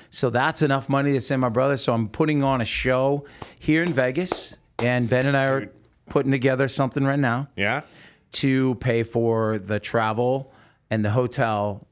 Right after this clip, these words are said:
Speaker 1: that, you know, that, to go out there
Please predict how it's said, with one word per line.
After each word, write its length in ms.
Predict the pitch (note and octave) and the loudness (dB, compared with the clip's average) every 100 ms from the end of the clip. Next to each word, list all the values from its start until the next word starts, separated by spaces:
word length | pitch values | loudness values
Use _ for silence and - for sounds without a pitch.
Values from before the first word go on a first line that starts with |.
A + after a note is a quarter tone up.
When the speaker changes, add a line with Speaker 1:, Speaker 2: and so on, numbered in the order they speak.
| - | -6
Speaker 1:
that, 340 | A2 G2+ - _ _ - - | -2 -2 -4 _ _ -20 -8
you 140 | A2+ | -4
know, 140 | F#2 F#2 | -4 -4
that, 300 | G2 - - | -6 -8 -6
to 100 | A#2+ | -2
go 200 | A2+ A2 | 0 0
out 220 | G#2+ A2+ | 0 -2
there 320 | G#2 F#2+ F#2+ | -2 -2 -4